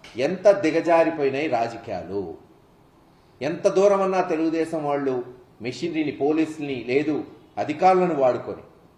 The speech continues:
భయభ్రాంతులను చేసి, ఇది ఈరోజు నేను ఇందాక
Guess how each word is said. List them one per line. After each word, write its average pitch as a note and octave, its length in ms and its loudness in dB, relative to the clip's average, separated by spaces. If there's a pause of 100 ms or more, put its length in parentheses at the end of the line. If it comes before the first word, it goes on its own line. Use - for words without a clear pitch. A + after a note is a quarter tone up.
భయభ్రాంతులను D#3+ 840 2
చేసి, G#2 260 -8 (1000)
ఇది A#2 140 -8 (320)
ఈరోజు B2+ 300 -4
నేను D#3 180 -4
ఇందాక D3 200 0